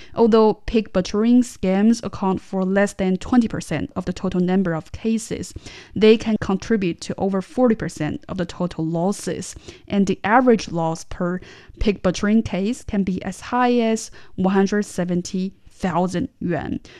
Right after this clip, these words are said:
So that is a huge loss, uh, if that happens to any victim. And more importantly, sometimes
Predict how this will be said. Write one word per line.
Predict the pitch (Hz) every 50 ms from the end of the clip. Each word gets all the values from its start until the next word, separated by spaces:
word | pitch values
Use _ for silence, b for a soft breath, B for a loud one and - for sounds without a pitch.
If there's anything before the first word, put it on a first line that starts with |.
| B B
So | B - 196 180
that | 185 196 185 190
is | 185 - -
a |
huge | 180 - - 208 208 202 196 - - - -
loss, | 165 156 156 165 190 226 - - - - -
uh, | - 170 165 165 -
if | 185 185 -
that | - 180 170
happens | - - - 180 170 - - 196 202 208 -
to | - 208 - -
any | 175 180 190 185
victim. | 185 185 175 170 - - - - 226 240 247 247 254 B B B B B B B
And | - 208 208 208
more | 208 220 240 277
importantly, | 294 254 - - 214 - - 202 202 196 196
sometimes | - - - 254 269 - - - 247 233 226 220 - -